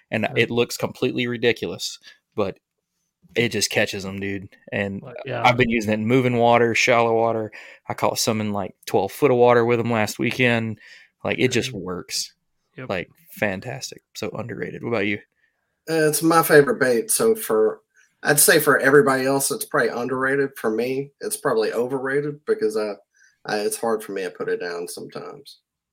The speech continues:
Speaker 2: Yeah.
Speaker 3: 'Cause I, I love to catch 'em on it, you know?
Speaker 2: Yeah. I think it's only gonna get better as,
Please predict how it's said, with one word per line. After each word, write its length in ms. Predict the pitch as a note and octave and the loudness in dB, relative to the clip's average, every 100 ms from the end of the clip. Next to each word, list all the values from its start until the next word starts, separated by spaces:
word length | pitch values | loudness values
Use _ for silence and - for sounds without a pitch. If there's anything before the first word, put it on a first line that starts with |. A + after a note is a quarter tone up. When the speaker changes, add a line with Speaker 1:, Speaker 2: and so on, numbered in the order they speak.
| _ - | _ -12
Speaker 2:
Yeah. 120 | A#2+ | -8
Speaker 3:
'Cause 100 | G#2 | -8
I, 240 | F2+ D#2+ - | -8 -8 -8
I 20 | |
love 280 | G2 F#2+ D3+ | -6 -8 -12
to 60 | |
catch 300 | - E2+ - | -12 -12 -12
'em 60 | D#2+ | -14
on 220 | D#2+ F2 | -14 -14
it, 80 | - | -16
you 100 | - F2 | -18 -18
know? 80 | F2+ _ _ _ _ _ C#3 | -20 _ _ _ _ _ -12
Speaker 2:
Yeah. 180 | B2+ A#2+ - | -10 -10 0
I 100 | F3 | 2
think 220 | B3+ A3 | 4 2
it's 120 | G3 | 2
only 200 | F#3 F3+ | 4 4
gonna 180 | D#3 D3+ | 2 0
get 180 | C#3 B2 | -2 2
better 340 | C3+ C3+ B2+ | 2 4 2
as, 260 | A#2+ A2+ | -2 -4